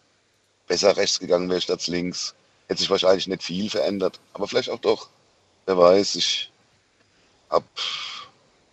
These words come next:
vielleicht hatte ich Potenzial in mir, was ich selbst nie erkannt hab. Und an mir ist vielleicht, keine Ahnung, ein guter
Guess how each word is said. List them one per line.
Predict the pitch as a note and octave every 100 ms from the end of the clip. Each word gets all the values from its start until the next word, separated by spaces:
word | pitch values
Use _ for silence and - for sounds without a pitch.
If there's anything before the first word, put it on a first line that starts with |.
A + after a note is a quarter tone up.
| _ _ _ _ _ _ -
vielleicht | F#2+ F#2 -
hatte | G2+
ich | A2 - - - - _ _ _ _ _ _ _ _ _
Potenzial | A2+ G#2 G2+ G2 F#2+ G2+ C3 C#3
in | B2 B2+
mir, | B2+ C#3 C#3+ C#3 _ _ _ _ _ _ _ -
was | G2+
ich | F#2+
selbst | A2 A2+ A#2+
nie | A#2
erkannt | G2+ E2+ G2+ A#2
hab. | B2+ A2
Und | G2 G2 F#2+ E2+ _ _ _ - _ _
an | F#2+
mir | G2 A2
ist | A2+
vielleicht, | - G#2 G2 G2 -
keine | G#2 G#2+
Ahnung, | G#2+ B2+ D#3+ D#3+ G#2 - _ _ _ _ _
ein | F2+
guter | - A2 A2 A2 G#2+ G#2